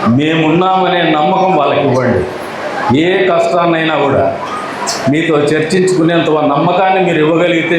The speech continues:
మీ బిడ్డలు మంచి పౌరులుగా తయారవుతారని చెప్పేసి కూడా ఈ సందర్భంగా తెలియజేస్తూ, దానికి మందు అదొక్కటే, వేరే ఏంటి కాదు. పేరెంటింగ్ ఎక్కడైతే బాగుంటుందో, ఆర్థికంగా స్థిరత్వం ఉన్నటువంటి కుటుంబం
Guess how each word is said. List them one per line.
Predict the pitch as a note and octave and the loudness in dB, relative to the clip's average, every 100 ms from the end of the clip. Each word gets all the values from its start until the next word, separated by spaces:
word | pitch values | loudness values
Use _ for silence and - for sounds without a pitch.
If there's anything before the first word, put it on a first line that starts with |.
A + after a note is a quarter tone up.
| D3+ | 2
మీ | C#3+ C3+ | 2 0
బిడ్డలు | C#3 F3+ F3 D3 | 2 2 2 2
మంచి | D#3+ - D#3 | 0 0 0
పౌరులుగా | D#3+ D#3 D#3 D3+ D3 | 0 2 2 2 2
తయారవుతారని | C#3+ C#3+ C#3+ C#3+ C#3 | 2 0 0 2 2
చెప్పేసి | C#3 C3+ B2 | 2 0 2
కూడా | C3+ C3+ C3+ - - - - - - - | 2 2 0 -2 -4 -6 -10 -10 -10 -4
ఈ | A#2 | -2
సందర్భంగా | B2+ C#3 C#3 C3+ C3+ C3+ | 0 0 0 0 0 0
తెలియజేస్తూ, | C3 C3 C3+ C#3 C3+ D#3+ F#3 - - G#2 | 0 0 2 0 0 0 0 -2 -4 -2
దానికి | C#3 C#3 A#2+ | 0 0 0
మందు | B2+ D#3 D3+ | 0 0 2
అదొక్కటే, | C#3+ - - D3+ D3+ - - - A#2 A2 | 2 0 0 0 0 -2 -4 -6 0 0
వేరే | C3+ D#3+ D3 | 2 2 2
ఏంటి | C#3 B2+ | 2 0
కాదు. | A#2 A#2+ - - - - - - - | 0 0 -2 -4 -8 -10 -10 -8 -2
పేరెంటింగ్ | C#3 E3+ F3 E3+ D#3+ D#3 D#3 D3 | 0 0 0 0 0 -2 -2 -2
ఎక్కడైతే | D#3+ D#3+ D#3 D#3+ D3 | 0 0 0 0 0
బాగుంటుందో, | D3 D3 C#3+ C#3 D3 E3 - - - - - - - - - - - - - - - C#3 | 2 2 2 2 2 0 0 -4 -8 -10 -10 -10 -10 -10 -10 -10 -8 -8 -8 -6 -2 0
ఆర్థికంగా | F3+ F3+ E3+ F3+ F3 E3+ E3 | 0 0 0 2 2 2 0
స్థిరత్వం | E3 D#3+ E3 D#3+ D#3+ D#3+ | 0 0 0 0 0 2
ఉన్నటువంటి | D#3+ D#3 D#3 D3+ C#3 | 0 2 0 0 0
కుటుంబం | C3+ E3+ D#3+ | 2 2 0